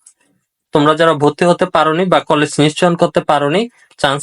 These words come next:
পাওনি, ব্যর্থ হয়েছো, তোমাদের জন্য কিন্তু আবার চান্স রয়েছে। সেটা হচ্ছে,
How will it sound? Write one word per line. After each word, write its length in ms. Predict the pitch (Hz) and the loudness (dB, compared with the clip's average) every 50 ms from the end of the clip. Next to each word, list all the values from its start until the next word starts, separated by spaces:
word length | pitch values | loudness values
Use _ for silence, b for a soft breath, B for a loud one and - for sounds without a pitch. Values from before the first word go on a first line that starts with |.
| - | -8
পাওনি, 340 | - - 160 147 147 143 165 170 | -6 -2 -2 -2 0 0 -2 -2
ব্যর্থ 240 | 139 131 131 - - | -2 -4 -2 -2 0
হয়েছো, 320 | 151 151 160 160 151 - 208 | 0 2 2 0 0 -2 -2
তোমাদের 340 | - 180 160 151 147 156 147 | 0 0 0 2 2 0 0
জন্য 180 | 143 160 156 156 151 | 0 0 0 0 0
কিন্তু 200 | 156 160 151 165 | 0 -2 0 0
আবার 200 | 151 127 135 139 | 0 0 0 0
চান্স 240 | - - 131 131 131 - - | 0 -2 -2 -2 -4 -4 -2
রয়েছে। 300 | 135 127 120 113 - - 110 110 B B B B B B B | 0 0 0 0 -2 -4 -4 -4 B B B B B B B
সেটা 260 | - - - - 165 151 | -6 -4 -2 0 0 0
হচ্ছে, 260 | 160 165 - - | 0 -2 -2 -2